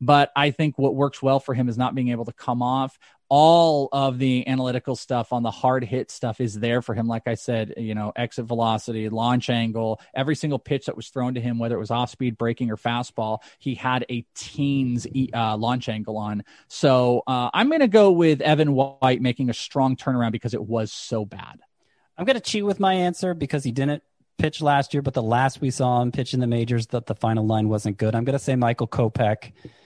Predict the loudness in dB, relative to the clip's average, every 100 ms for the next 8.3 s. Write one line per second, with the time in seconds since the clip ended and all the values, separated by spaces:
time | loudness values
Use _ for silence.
0 | -10 -2 0 2 0 -2 -2 -2 -2 2
1 | 2 2 0 0 0 0 0 -2 -4 -2
2 | -2 0 -2 -2 -2 -2 0 0 -2 0
3 | 0 -2 -6 -2 0 2 0 -2 -6 -4
4 | 0 0 0 -4 -2 0 0 0 -2 0
5 | 0 2 2 0 -2 -4 -2 -2 -2 -2
6 | -4 -4 -2 0 0 -2 -2 0 2 0
7 | 0 0 0 0 0 0 0 -2 -2 0
8 | 0 0